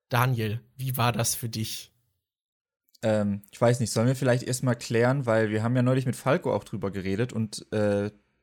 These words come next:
Speaker 2: der hat, glaub ich, in Brandenburg oder war,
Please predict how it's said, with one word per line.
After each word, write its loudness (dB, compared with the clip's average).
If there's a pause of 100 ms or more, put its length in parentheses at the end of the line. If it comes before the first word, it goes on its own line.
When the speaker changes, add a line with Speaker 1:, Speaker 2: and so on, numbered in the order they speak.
(320)
Speaker 2:
der -2
hat, -8
glaub -4
ich, -14
in -4 (340)
Brandenburg -6
oder -4
war, -2